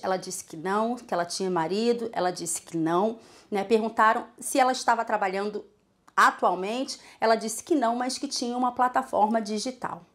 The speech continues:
Quando ela terminou de responder que ela tinha uma plataforma digital, ele carimbou dizendo, "Sinto muito, o seu visto foi negado." Então, tipo, é complicado. Eles precisam saber que você tem vínculos aqui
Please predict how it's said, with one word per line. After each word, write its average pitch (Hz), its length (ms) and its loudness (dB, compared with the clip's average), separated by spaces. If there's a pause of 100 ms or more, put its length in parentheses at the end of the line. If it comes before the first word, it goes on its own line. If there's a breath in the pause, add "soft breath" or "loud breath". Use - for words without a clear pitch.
(840 soft breath)
Quando 214 160 0
ela 214 120 6
terminou 240 440 0
de 285 120 -6
responder 277 500 0
que - 80 -8
ela 180 140 -2
tinha 214 240 -4
uma 233 100 0
plataforma 233 580 -2
digital, 185 600 -4 (500 loud breath)
ele 202 160 0
carimbou 202 560 -2
dizendo, 180 520 -6
"Sinto 220 340 -8
muito, - 420 -10 (140)
o 180 60 -8
seu 170 160 -6
visto - 260 -10
foi 175 160 -4
negado." 185 460 -6 (580 loud breath)
Então, 254 300 0
tipo, 254 560 2 (260)
é 240 100 8
complicado. 302 800 4
Eles 233 240 2
precisam 349 520 4
saber 233 400 6
que 240 120 -2
você 214 320 0
tem 320 360 2
vínculos 302 640 4
aqui 269 440 0